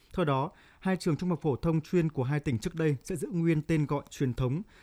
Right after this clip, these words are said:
là Trường Trung học phổ thông chuyên Bắc Ninh và Trường Trung học phổ thông chuyên Bắc Giang. Quyết định này thay thế phương án đổi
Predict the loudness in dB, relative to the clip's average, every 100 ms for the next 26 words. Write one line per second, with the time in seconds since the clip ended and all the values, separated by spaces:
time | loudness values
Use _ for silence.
0 | -6 -2 0 2 0 0 -2 -2 -2 0
1 | -2 0 0 0 2 2 2 -4 -12 0
2 | 0 2 0 2 0 0 0 0 0 2
3 | 2 2 2 2 0 -6 -20 -10 0 2
4 | 4 4 2 2 2 4 4 4 2 2
5 | 2 2